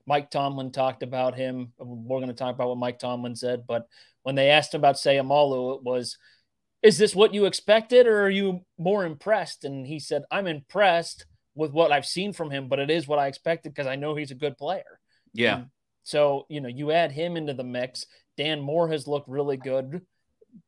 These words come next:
Speaker 1: The, the offensive line will help this team a, a huge amount with the run game and with the jet sweeps and everything that they wanna do. It starts with the guys up front, and they improved a ton.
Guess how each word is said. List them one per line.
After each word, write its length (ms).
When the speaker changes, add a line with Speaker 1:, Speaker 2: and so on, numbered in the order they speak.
Speaker 1:
The, 300
the 160
offensive 460
line 520
will 520
help 380
this 220
team 420
a, 120
a 100
huge 520
amount 440
with 180
the 80
run 280
game 340
and 80
with 120
the 80
jet 280
sweeps 440
and 180
everything 480
that 100
they 120
wanna 240
do. 420
It 140
starts 320
with 100
the 100
guys 300
up 180
front, 300
and 180
they 140
improved 460
a 20
ton. 340